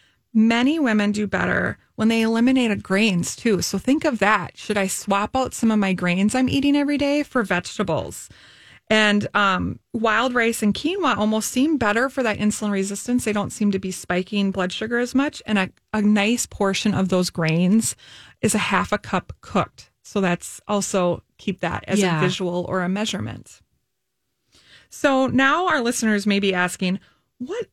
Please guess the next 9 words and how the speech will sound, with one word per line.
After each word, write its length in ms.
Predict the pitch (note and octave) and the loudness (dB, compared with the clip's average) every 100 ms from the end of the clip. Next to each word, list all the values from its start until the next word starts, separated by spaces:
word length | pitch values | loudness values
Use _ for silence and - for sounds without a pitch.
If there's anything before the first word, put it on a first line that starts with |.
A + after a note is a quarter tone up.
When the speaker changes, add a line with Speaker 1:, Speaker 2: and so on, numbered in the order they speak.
| - | -4
Speaker 1:
else 380 | A3 G#3 G#3 | 0 0 -2
affects 480 | F3+ - E3 D#3+ - | -6 -6 -6 -6 -4
metabolism 720 | F#3 F3 - E3+ F3 E3+ F3 | -4 -2 -4 -2 -2 -2 -4
for 160 | F3 F#3 | -4 -2
menop-, 440 | F3 E3 D#3+ - - - | 0 0 -4 -10 -14 -2
uh, 200 | G3 E3+ | 0 0
for 160 | F3 A3 | 0 2
menopausal 600 | F#3 F3+ F3 F3 F3 F3 | 2 2 -2 -6 -6 -6
women? 400 | E3+ D3 A2+ - | -6 -10 -10 -14